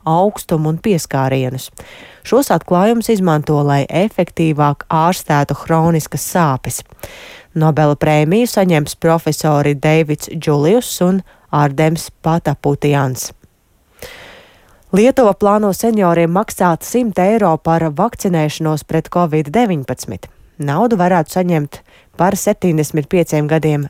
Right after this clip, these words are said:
vecāki seniori, kuriem vēl nav neviena pote, bet līdz decembrim viņi būs vakcinēti. Un vēl par gaidāmo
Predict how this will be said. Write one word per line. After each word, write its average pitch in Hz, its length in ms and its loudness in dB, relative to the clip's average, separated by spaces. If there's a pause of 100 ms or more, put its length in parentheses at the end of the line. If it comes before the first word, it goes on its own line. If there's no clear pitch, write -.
vecāki 160 560 -2
seniori, 196 480 2
kuriem 160 480 0
vēl 151 320 0
nav 170 260 2
neviena 165 460 0
pote, 160 400 2
bet 143 240 -4
līdz 143 400 -2
decembrim 139 580 -2
viņi 139 220 -4
būs 139 480 -2
vakcinēti. - 720 -8 (960)
Un 214 240 4
vēl 180 240 2
par 160 240 2
gaidāmo 143 600 0